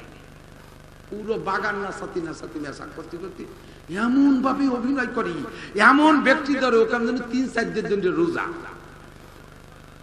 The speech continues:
এর এসে গোলগাল হইয়ে বড় গাড়ি থাল যেখানে সেইখানে সামনে হইয়ে বসে। রোজাদাররা এক দুই লুকমা মুখি দিয়ে আর খাতি পারে না, ব্যবসায় পড়ে। আর ও খায় গো খাওয়া, জম্মের খা খায়।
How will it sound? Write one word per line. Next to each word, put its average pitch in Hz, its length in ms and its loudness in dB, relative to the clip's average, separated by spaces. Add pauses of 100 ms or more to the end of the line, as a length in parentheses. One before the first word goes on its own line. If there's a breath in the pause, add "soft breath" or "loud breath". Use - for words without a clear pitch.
(300)
এর 247 600 6
এসে 233 140 0
গোলগাল 196 480 2
হইয়ে 190 200 4 (100)
বড় 202 300 2
গাড়ি 190 280 -2
থাল 240 140 4
যেখানে 254 400 0
সেইখানে 180 340 -2
সামনে 135 280 -6
হইয়ে 113 160 -6
বসে। - 440 -10 (1000 loud breath)
রোজাদাররা 311 720 6
এক 311 340 4
দুই 320 140 4
লুকমা 311 340 2
মুখি 311 320 2
দিয়ে 320 140 4
আর 311 100 4
খাতি 320 280 0
পারে 302 180 2
না, 302 120 4
ব্যবসায় 277 380 2
পড়ে। 247 240 4 (220)
আর 208 120 6 (100)
ও 277 240 4
খায় 294 180 6
গো 294 360 4
খাওয়া, 277 260 6
জম্মের 302 380 4
খা 185 220 6
খায়। 160 180 4